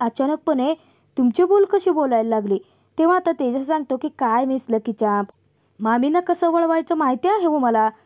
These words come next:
इतक्यात आता तेजसला सुयोगचा फोन आलेला असतो. सुयोग आता तिथे तेजसला सांगतो की, "तेजा, अरे तुझ्यासाठी खूप वाईट बातमी आहे,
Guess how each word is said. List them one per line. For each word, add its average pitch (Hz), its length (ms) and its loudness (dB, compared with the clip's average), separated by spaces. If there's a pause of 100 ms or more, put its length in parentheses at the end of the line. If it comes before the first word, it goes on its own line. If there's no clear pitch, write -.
(100)
इतक्यात 330 340 -2
आता 294 200 0
तेजसला 269 600 -2 (260)
सुयोगचा 294 420 0
फोन 226 240 -2
आलेला 214 280 0
असतो. 196 220 -4 (200)
सुयोग 339 300 2
आता 359 180 0
तिथे 339 280 -2
तेजसला 285 460 -2
सांगतो 339 320 -2
की, 269 120 -2
"तेजा, 254 360 0 (460)
अरे 311 280 0
तुझ्यासाठी 311 760 -2
खूप 359 180 0
वाईट 247 240 -2
बातमी 254 300 -2
आहे, 226 220 0